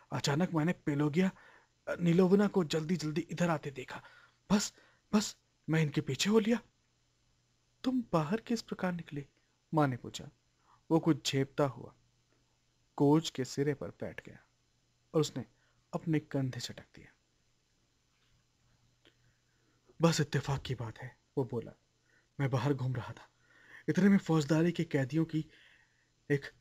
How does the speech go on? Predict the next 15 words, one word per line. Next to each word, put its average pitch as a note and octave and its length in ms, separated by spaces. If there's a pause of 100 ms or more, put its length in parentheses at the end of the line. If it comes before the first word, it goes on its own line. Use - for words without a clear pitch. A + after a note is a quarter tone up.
संतरी E3 440
को E3 120
पीटना D#3 360
शुरू, - 380
एक - 160 (560)
पैट D3 280
पीटना D#3+ 220
शुरू D3 160
कर C3+ 120
दिया। A#2+ 200 (920)
उस - 180
संतरी D3+ 300
को E3+ 220
एक F#3 220 (260)
बार E3+ 240